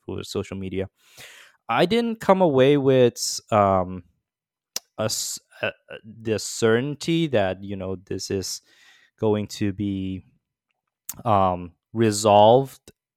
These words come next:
in a, in a manner that's gonna satisfy anyone. But I'm also from the outside looking in, trying to trust that, you know,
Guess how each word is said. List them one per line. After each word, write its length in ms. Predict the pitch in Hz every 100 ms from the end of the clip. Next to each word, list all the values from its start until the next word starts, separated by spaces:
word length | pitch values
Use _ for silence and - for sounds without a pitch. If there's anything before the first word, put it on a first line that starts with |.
| _ -
in 360 | 107 101 101 101
a, 320 | 95 95 95
in 200 | - 98
a 40 |
manner 380 | 95 98 101 101
that's 440 | 95 92 - -
gonna 200 | - 98
satisfy 480 | 92 98 95 - 98 95
anyone. 500 | 95 113 131 156 127
But 200 | 107 - -
I'm 200 | 104 -
also 280 | 107 107 110
from 180 | - 98
the 100 | -
outside 440 | 95 - 95 87 - _ _ _ _ _
looking 320 | 117 - 104
in, 480 | - 131 107 98 98 - _ _ _ _ _ _ _ -
trying 320 | - 135 127
to 140 | - 110
trust 380 | - 120 -
that, 360 | 113 101 98 -
you 100 | 107
know, 300 | 98 90